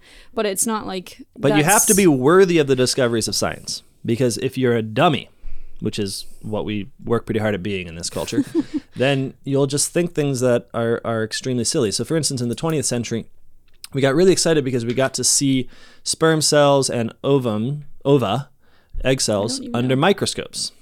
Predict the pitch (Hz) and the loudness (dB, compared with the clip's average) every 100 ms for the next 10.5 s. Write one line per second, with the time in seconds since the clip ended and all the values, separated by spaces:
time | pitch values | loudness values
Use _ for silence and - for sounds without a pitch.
0 | - - 113 110 104 - - _ - 120 | -20 -12 -8 -6 -8 -10 -20 _ -10 -6
1 | 107 101 117 110 120 - 208 - 107 90 | -6 -4 -2 -2 -2 0 0 0 -4 -6
2 | - 101 - - 120 107 110 165 175 95 | -8 -8 -8 -6 -4 -4 -4 -4 -4 -6
3 | 92 120 117 131 127 - 190 196 190 - | -8 -6 -4 -4 -2 2 4 4 2 -4
4 | - - - 143 196 214 190 151 180 185 | -20 -8 0 4 6 6 4 4 2 2
5 | - 180 151 - 180 170 143 147 131 135 | 0 -2 -4 -2 0 2 2 2 2 2
6 | 175 - 151 156 143 139 139 196 - - | 0 0 -2 0 0 -2 0 0 -2 -6
7 | 104 135 - - - 156 147 175 160 156 | -6 -8 -14 -10 -4 -2 2 2 2 0
8 | 143 131 - 226 120 107 113 - - - | -2 -4 0 2 2 0 -4 -8 -12 -12
9 | - 135 - 147 - 160 160 143 104 110 | -6 -2 2 0 2 0 0 -2 -4 -4
10 | - 107 - 101 - | -4 -6 -6 -6 -8